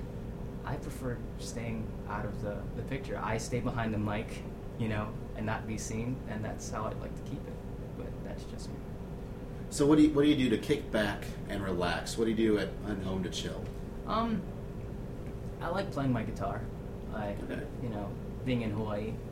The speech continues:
Speaker 1: playing some sort of stringed instrument while you're just relaxing is kind of like <laughs> the image, I guess you could say, but it's, it's, it's kind of therapeutic, you know? You get to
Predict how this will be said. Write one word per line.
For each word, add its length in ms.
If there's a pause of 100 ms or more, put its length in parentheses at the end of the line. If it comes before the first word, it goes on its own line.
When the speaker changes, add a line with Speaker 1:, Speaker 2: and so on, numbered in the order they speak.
(500)
Speaker 1:
playing 200
some 180
sort 200
of 60 (200)
stringed 320
instrument 440
while 140
you're 140
just 200 (480)
relaxing 520
is 120
kind 180
of 80
like 220 (160)
<laughs> 180
the 240
image, 420
I 120
guess 240
you 80
could 120
say, 220
but 180 (480)
it's, 220
it's, 580
it's 300 (240)
kind 140
of 80
therapeutic, 600
you 100
know? 220
You 120
get 200
to 240